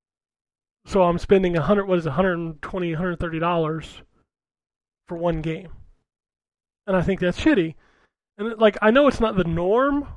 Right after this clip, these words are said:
right now, or it wasn't the norm before. Like, last gen, if you bought a three sixty game, then you wanted the Xbox One game, you had to buy it again. But it has become the norm.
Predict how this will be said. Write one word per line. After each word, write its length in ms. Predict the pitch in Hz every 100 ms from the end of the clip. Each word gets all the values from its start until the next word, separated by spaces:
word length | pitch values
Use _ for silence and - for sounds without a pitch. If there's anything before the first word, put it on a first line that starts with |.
| -
right 200 | 247 240
now, 300 | 262 294 262
or 140 | 196
it 100 | 214
wasn't 260 | 214 202 180
the 60 |
norm 260 | 180 185 175
before. 400 | 170 - 220 226
Like, 180 | 175 170
last 300 | 175 185 -
gen, 140 | 190
if 80 | 170
you 80 | 170
bought 160 | 175
a 40 | 165
three 140 | 180
sixty 300 | 170 202 -
game, 300 | 170 165 160 - - - -
then 120 | 175
you 80 | 180
wanted 180 | 180 165
the 80 | 170
Xbox 420 | 214 - 202 -
One 180 | 233 202
game, 180 | 175 170
you 40 |
had 60 | 160
to 60 |
buy 160 | 165 170
it 60 | 160
again. 340 | 190 180 151 - - _ - _ _
But 320 | 196 180 254 262
it 100 | 233
has 360 | - 359 359
become 560 | - 196 - 180 170 170 -
the 80 |
norm. 440 | 180 170 151 175